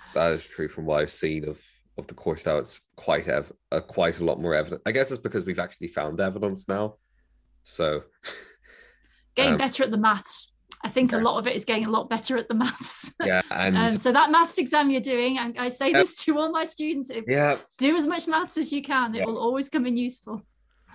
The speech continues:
Speaker 1: Yeah, and I guess, like, we didn't have really too many brain scans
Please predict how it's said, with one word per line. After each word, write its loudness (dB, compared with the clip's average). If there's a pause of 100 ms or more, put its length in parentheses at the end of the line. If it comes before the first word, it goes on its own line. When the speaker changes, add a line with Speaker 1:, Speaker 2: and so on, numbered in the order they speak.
(360)
Speaker 1:
Yeah, 0
and 0
I 0
guess, -2
like, -8 (320)
we -4
didn't -4
have -6 (300)
really 0
too -8
many -6
brain -2
scans -10